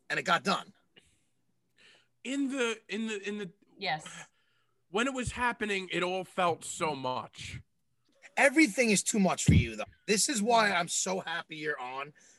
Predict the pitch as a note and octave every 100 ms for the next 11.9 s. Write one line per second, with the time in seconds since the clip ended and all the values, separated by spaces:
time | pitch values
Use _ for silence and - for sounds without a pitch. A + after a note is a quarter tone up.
0 | - F3 F#3 D#3 C#3 - _ _ - F3+
1 | A3+ C4+ B3 G#3 F#3+ F3+ E3 D#3 D#3+ -
2 | D#3 D#3 D3 D3+ D3 D3+ C3+ A#2+ C#3 -
3 | C#3 - C3 - F#3+ F3+ D#3+ D#3 D3 D#3
4 | D3+ D#3 D3 C#3 B2+ C3+ C3+ B2+ B2 -
5 | C#3 E3 - - - - C#3+ D3 F#3 G#3
6 | G#3+ A3 F3 - _ - G#3+ G3+ F#3+ C#3+
7 | F3 D#3 D#3 F#3 E3+ B2 B2+ A#2 C3 C3+
8 | B2+ - F3 C#3 G#2+ C3 C#3 C#3 B2+ -
9 | F#3+ G#3+ G3+ G3 D#3+ - - - - G#3
10 | G#3+ B3 - C4 E3+ D#3+ F3 C#3+ F3+ F#3+
11 | A#3 F3+ G#3 A3 G#3+ A2+ - -